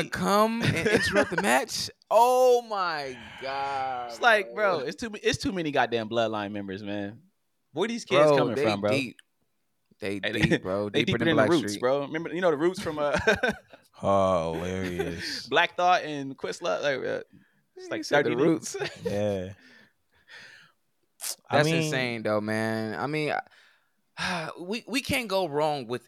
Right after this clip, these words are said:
Speaker 2: anybody coming to the Bloodline because it's been great.
Speaker 1: Yeah.
Speaker 2: So, I mean, I'm not surprised. Uh, maybe this can spice up the storyline
Speaker 1: Facts. We need
Speaker 2: a
Speaker 1: that.
Speaker 2: little
Speaker 1: We
Speaker 2: bit
Speaker 1: need it.
Speaker 2: because
Speaker 1: We
Speaker 2: it's
Speaker 1: need some
Speaker 2: been
Speaker 1: spice.
Speaker 2: dead going on. It's been dead for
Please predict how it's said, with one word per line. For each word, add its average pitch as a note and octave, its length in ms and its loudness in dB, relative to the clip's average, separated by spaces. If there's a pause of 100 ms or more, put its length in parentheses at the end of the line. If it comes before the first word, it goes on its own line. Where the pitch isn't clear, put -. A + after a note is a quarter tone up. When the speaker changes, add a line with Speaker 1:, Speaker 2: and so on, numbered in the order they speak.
Speaker 2:
anybody A#2 580 0
coming A2 320 -6
to - 80 -12
the G2 80 -6
Bloodline F#2 440 -6
because A2+ 300 0
it's A2+ 140 -6
been G#2 220 -4
great. F#2+ 340 -6 (340)
Speaker 1:
Yeah. D#2+ 340 0
Speaker 2:
So, B2+ 360 -2
I C#2 180 -2
mean, D3 200 -4
I'm E3 140 -2
not C#3+ 160 0
surprised. B2 1000 0 (760)
Uh, A#2+ 580 6
maybe D3 360 -2
this C#3+ 180 -6
can A2+ 160 -6
spice C3+ 500 -2 (140)
up C#3+ 280 2
the A#2+ 80 -2
storyline D3+ 360 -2
Speaker 1:
Facts. D#3 720 0
We B2 200 -12
need C#3+ 220 -6
Speaker 2:
a B2+ 60 0
Speaker 1:
that. - 100 2
Speaker 2:
little F3 140 0
Speaker 1:
We D3+ 80 -2
Speaker 2:
bit - 140 2
Speaker 1:
need D3+ 120 0
it. - 60 -4
Speaker 2:
because C3 200 0
Speaker 1:
We D#3 60 0
Speaker 2:
it's D#3+ 80 -2
Speaker 1:
need C#3 80 -2
some C#3 100 -4
Speaker 2:
been B2 40 -4
Speaker 1:
spice. G#2+ 240 -4
Speaker 2:
dead D3 260 4
going C3 200 -2
on. A#2 180 -6
It's F#2 200 -10
been C#3 220 -8
dead B2+ 240 2
for A2+ 300 -4